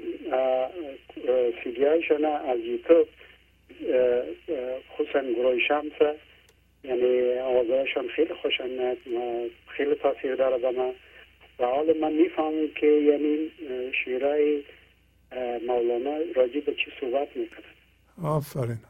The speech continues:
Speaker 2: آفرین.
Speaker 1: دیگه به خاطر، اه، یعنی اگر اونا به این پروگرام کمک کنن،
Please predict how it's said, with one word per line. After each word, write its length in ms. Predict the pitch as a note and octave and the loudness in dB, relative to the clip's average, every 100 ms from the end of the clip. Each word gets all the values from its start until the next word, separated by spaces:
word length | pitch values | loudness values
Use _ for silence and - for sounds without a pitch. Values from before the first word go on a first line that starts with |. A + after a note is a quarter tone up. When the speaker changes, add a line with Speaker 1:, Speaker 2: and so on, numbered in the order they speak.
| G3 | -6
Speaker 2:
آفرین. 400 | C3+ B2+ - C3 B2+ _ _ _ _ _ _ _ - | -4 -4 -8 -12 -12 _ _ _ _ _ _ _ 0
Speaker 1:
دیگه 220 | B2 - | 2 4
به 220 | - - - | 4 4 2
خاطر، 340 | E3+ - F3 F3+ | 0 4 2 2
اه، 520 | F3 D#3+ C#3+ D3 - D#3+ | 0 2 2 0 -2 -2
یعنی 180 | C#3 C#3+ | 2 2
اگر 220 | C#3 C3+ | 2 -2
اونا 360 | C3 C#3 D#3+ D#3+ | -2 2 2 2
به 120 | C#3+ | 0
این 120 | D3 | 0
پروگرام 500 | - C#3+ C#3 D3 D#3 D3 | 0 0 2 0 0 -4
کمک 340 | - C3 C3+ - | -4 -4 -4 -2
کنن، 280 | C#3+ E3+ | 0 2